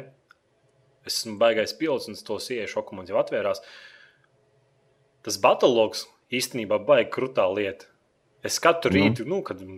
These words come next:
Speaker 1: dienu pieceļos, tad tā ir otrā mājaslapa, ko es atveru vaļā vienkārši. Pastīties,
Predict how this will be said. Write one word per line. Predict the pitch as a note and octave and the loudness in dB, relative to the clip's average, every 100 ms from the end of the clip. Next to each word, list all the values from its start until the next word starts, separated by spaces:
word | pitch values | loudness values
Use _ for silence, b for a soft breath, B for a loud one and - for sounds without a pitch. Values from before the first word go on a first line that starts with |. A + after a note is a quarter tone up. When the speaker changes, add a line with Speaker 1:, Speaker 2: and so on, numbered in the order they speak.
| F2+ - G2 F#2 | -18 -20 -20 -4
Speaker 1:
dienu | A#2+ D3+ C3+ | 0 0 0
pieceļos, | - F#3+ F#3+ C3+ G#2 | 0 0 0 -4 -4
tad | - | -2
tā | - G#2+ | 0 0
ir | G#2+ B B B | 0 B B B
otrā | B D3+ - G2+ | B 4 6 4
mājaslapa, | F#2+ G#2+ C3+ D3 - - | 4 2 2 0 -2 -6
ko | - | -6
es | G2 - | -6 -4
atveru | A2 - F2+ F#2+ | -4 -6 -6 -2
vaļā | G2 F#2 E2 | -2 -4 -10
vienkārši. | E2+ - - - | -12 -14 -12 -2
Pastīties, | C#3+ D3+ A#2+ G#2 - | 0 0 -6 -8 -12